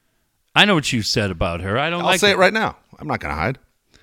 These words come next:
Speaker 2: So Francella Perez, Dave Scott's the third. Francella is, looks like, I don't know how tall she is. I'm gonna say five one. Good looking girl, but her head looks too big for her body. Like, she looks like she's gonna fall over 'cause her
Speaker 1: Oh.
Speaker 2: head looks too big.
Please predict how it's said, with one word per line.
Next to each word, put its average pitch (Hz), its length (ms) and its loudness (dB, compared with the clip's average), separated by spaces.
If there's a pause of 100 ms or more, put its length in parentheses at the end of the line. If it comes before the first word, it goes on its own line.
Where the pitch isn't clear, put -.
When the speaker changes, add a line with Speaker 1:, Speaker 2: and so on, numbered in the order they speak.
(260)
Speaker 2:
So 170 220 2
Francella 151 580 4
Perez, 127 260 4
Dave 120 200 4
Scott's 101 320 4
the 87 100 -6
third. 73 300 -4
Francella 156 880 -2
is, 123 400 4
looks 131 200 0
like, 120 220 0
I 120 80 6
don't 131 140 6
know 101 60 6
how 92 40 4
tall 78 220 0
she 67 120 -10
is. 65 80 -8
I'm 92 100 0
gonna 110 140 2
say 107 200 2
five 87 360 4
one. 69 260 -6 (600)
Good 156 140 6
looking 175 320 0
girl, 113 460 2
but 123 120 4
her 131 80 2
head 190 240 -2
looks 139 180 -4
too 160 120 2
big 143 200 -2
for 143 100 -2
her 131 60 0
body. 147 320 -4
Like, 104 160 -2
she 180 100 0
looks 196 160 0
like 185 80 6
she's 165 120 -4
gonna 156 160 0
fall 165 260 4
over - 240 -2
'cause 117 160 -2
her 156 60 4
Speaker 1:
Oh. 156 80 0
Speaker 2:
head - 160 -2
looks 110 180 -4
too 85 120 -6
big. 71 180 -6